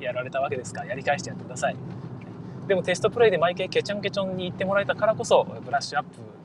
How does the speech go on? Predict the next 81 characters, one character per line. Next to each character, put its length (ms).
で 80
き 80
て、 140
ち 100
ゃ 40
ん 40
と 80
ゲ 120
ー 40
ム 60
に 60
な 80
っ 40
た 120
ん 20
だ 60
と 100
思 80
い 20
ま 100
す。 180
あ 80
の 40
時 180
あ 40
り 80
が 80
と 60
う 40
ご 20
ざ 80
い 60
ま 80
し 60
た。 120
え 80
ー、 40
い 40
い 20
こ 100
と 100
言 100
う 20
じ 80
ゃ 20
な 80
い 60
で 40
す 80
か。 200
<laughs> 720
今、 360
あ 60
の、 80
聞 120
い 40
て 80
る 80
人 160
が 100
ね、 140
え 60
ー、 40
す 120
ご 120
い、 40
え 20
ー、 40
涙 420
溢 120
れ 80
て 100
る 60
状 100
態 160
だ 60
と 100
思 100
う 40
ん 80
で、 60